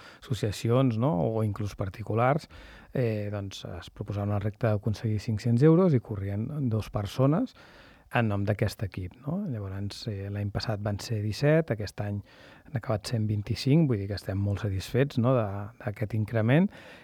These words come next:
i la idea és potenciar, doncs, aquesta modalitat, no? També parlant amb les empreses, doncs, és una modalitat que els hi agrada molt, perquè ho acaben també indirectament re-, revertint amb els seus treballadors. Són treballadors que venen a córrer i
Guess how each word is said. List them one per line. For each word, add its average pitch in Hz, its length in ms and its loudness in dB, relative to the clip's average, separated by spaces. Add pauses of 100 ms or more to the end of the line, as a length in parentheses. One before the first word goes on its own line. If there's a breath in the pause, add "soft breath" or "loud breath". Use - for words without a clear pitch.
(140 loud breath)
i 117 400 8
la 98 120 0
idea 95 240 -2
és 95 120 -2
potenciar, 107 600 2
doncs, 110 200 4
aquesta 98 600 -2
modalitat, 95 600 -4
no? 113 160 -2
També 104 480 -2 (180)
parlant 113 380 4
amb 120 80 6
les 113 160 4
empreses, 113 560 6
doncs, 117 240 6
és 113 120 6
una 120 120 10
modalitat 110 480 6
que - 80 2
els 107 100 4
hi 110 60 4
agrada 107 260 4
molt, 131 380 8 (360 loud breath)
perquè 110 320 4
ho 104 80 4
acaben 104 400 2
també 110 400 2
indirectament 107 560 2
re-, 104 160 0
revertint 107 560 0
amb 113 140 4
els - 100 -2
seus 117 160 -2
treballadors. 110 460 4
Són 113 100 4
treballadors 107 320 0
que - 80 -4
venen 101 240 -2
a 95 80 -4
córrer 147 380 8 (420 loud breath)
i 143 140 8